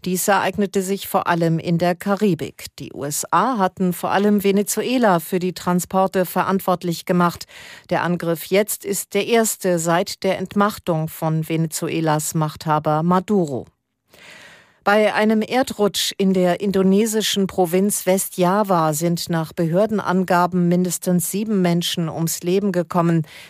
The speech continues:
Demnach werden zweiundachtzig Personen vermisst. Auslöser des Unglücks waren offenbar heftige Regenfälle. Die Such- und Rettungseinsätze sollen verstärkt werden.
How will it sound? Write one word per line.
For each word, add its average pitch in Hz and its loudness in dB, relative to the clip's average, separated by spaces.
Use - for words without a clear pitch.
Demnach 170 2
werden 165 0
zweiundachtzig 180 -2
Personen 165 0
vermisst. 175 0
Auslöser 196 2
des 170 -6
Unglücks 180 -2
waren 160 0
offenbar 170 -2
heftige 170 -2
Regenfälle. 170 -2
Die 147 -4
Such- 165 -6
und 151 -4
Rettungseinsätze 175 0
sollen 160 2
verstärkt 175 -2
werden. 139 -2